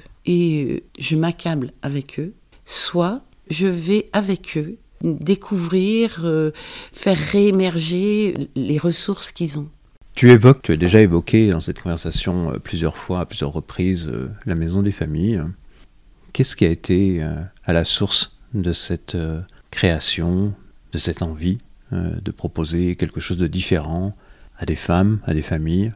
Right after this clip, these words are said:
Speaker 2: Est-ce que tu peux nous raconter cette histoire ?
Speaker 1: En août deux mille sept, le Secours catholique de Grenoble organise une semaine de vacances pour femmes seules avec enfants, euh, dans le Vercors. Je connais bien le Secours catholique.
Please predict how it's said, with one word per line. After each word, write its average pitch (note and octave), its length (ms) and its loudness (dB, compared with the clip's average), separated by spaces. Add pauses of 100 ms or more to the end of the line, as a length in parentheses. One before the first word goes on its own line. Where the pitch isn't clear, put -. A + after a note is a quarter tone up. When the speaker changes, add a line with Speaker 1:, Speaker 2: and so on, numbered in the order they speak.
(140)
Speaker 2:
Est-ce - 100 -8
que - 80 -2
tu - 80 -8
peux C3 100 6
nous G#2 120 6
raconter F2 460 -2
cette - 240 -6
histoire ? G2 400 -4 (440)
Speaker 1:
En F#3 140 6
août A3 120 6
deux G3+ 100 2
mille G3+ 160 8
sept, A#3 500 -2
le F3 60 0
Secours - 240 -8
catholique F3 580 -2
de C#3+ 300 -4
Grenoble D#3 840 2
organise F#3+ 460 4
une F3+ 140 6
semaine F#3 400 4
de E3 80 2
vacances D#3 520 0
pour - 180 -12
femmes - 260 0
seules E3 240 -2
avec D3 280 -4
enfants, E3+ 560 0
euh, C#3+ 100 -2
dans C#3+ 160 -2
le D3 60 -4
Vercors. - 440 -12 (520)
Je - 140 -4
connais E3 300 2
bien D#3 160 4
le F#3+ 60 4
Secours F3 340 -4
catholique. G3+ 960 2